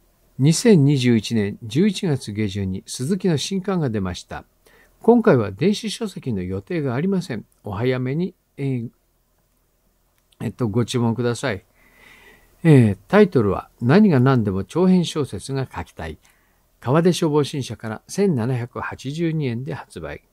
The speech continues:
圧倒的プロデビュー実績を誇る鈴木喜一郎小説講座のノウハウを詰め込んだ一冊です。この番組では皆様からの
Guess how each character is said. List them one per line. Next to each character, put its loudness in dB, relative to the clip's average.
圧 -4
倒 6
的 -2
プ -8
ロ 0
デ 2
ビ 0
ュ 4
ー -8
実 2
績 0
を -2
誇 0
る -10
鈴 -6
木 -8
喜 -10
一 -8
郎 -2
小 -8
説 -10
講 -4
座 -6
の -6
ノ 4
ウ 2
ハ 0
ウ 4
を 2
詰 -8
め -10
込 -10
ん -8
だ -4
一 -10
冊 -12
で -16
す。 -12
こ 2
の 8
番 6
組 4
で 2
は 0
皆 2
様 -2
か -2
ら 0
の -2